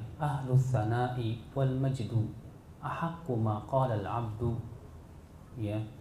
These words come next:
"Allahumma la mani'a lima atait wa la mu'tiya lima mana' wa la yanfa'u dzal jaddi minkal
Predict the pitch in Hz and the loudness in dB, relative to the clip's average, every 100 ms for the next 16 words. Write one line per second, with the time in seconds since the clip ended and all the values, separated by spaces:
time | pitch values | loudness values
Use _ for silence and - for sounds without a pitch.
0 | - - - 135 127 123 123 113 113 117 | -14 -16 -6 2 4 4 4 6 6 6
1 | 113 107 101 107 104 104 101 90 90 - | 6 4 2 0 0 -2 -2 -2 -4 0
2 | 117 131 131 - - - - - - 120 | 0 2 -2 -8 -14 -16 -16 -16 -8 2
3 | 110 113 123 135 135 117 107 101 101 95 | 4 6 4 2 -2 0 0 0 -2 -2
4 | 95 95 117 131 - - 107 101 95 123 | -2 0 0 0 -4 -8 -4 -2 0 0
5 | 131 123 - 92 101 117 131 135 165 170 | -2 -2 -4 -2 0 2 2 2 2 2
6 | - 113 101 101 123 | -2 -2 -2 -2 -4